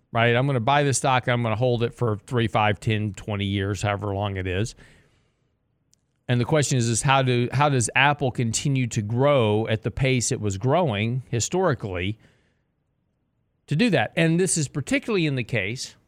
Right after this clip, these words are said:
of Apple. I see, and this, and Apple's a really good case for this, Microsoft also. <clears throat>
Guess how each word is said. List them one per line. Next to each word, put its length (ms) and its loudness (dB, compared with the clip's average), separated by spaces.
of 100 0
Apple. 320 0
I 140 2
see, 240 -4
and 160 -4
this, 160 -2
and 240 0
Apple's 320 2
a 60 0
really 200 0
good 180 0
case 220 0
for 120 -6
this, 180 -2
Microsoft 580 -2
also. 440 -6
<clears throat> 500 0